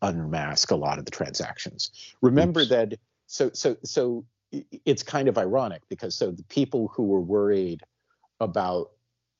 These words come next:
Speaker 1: Visa and your bank knowing about every transaction you conduct with your credit card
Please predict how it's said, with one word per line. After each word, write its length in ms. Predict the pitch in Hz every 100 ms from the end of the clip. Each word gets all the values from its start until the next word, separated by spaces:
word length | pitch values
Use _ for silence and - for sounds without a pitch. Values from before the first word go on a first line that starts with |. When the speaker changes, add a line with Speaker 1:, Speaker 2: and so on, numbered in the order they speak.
| -
Speaker 1:
Visa 760 | 90 120 123 110 117 85 85 -
and 120 | 95
your 140 | 85 85
bank 480 | 82 131 120 117 -
knowing 340 | 113 98 92
about 300 | 90 85 87 -
every 300 | 98 92 90
transaction 680 | - 90 85 82 78 -
you 120 | 85 78
conduct 420 | 104 80 85 -
with 140 | 82
your 80 | 80
credit 380 | - 135 135 113
card 540 | - 87 73 73 -